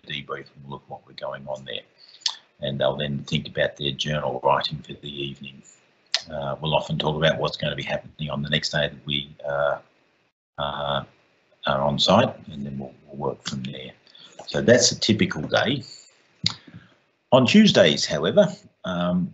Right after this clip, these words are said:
because we don't want the boys to have to choose between, uh, being involved in the program and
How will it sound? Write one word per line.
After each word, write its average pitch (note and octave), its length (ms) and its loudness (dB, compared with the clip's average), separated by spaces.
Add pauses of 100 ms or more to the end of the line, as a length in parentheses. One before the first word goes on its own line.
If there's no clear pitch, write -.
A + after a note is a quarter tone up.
because C#3 380 0
we C3+ 80 2
don't G#2 260 2
want F#2 220 -2
the D#2+ 60 -6
boys F2 380 -2
to D#2+ 140 -4
have D2+ 140 -4 (260)
to - 80 -20
choose E2 340 -2
between, D2+ 680 -4 (140)
uh, C#2+ 360 -2 (340)
being D#2+ 260 0
involved D2+ 440 -2
in C2 60 -12
the A#1+ 60 -16
program C#2+ 560 -4
and D2 280 -4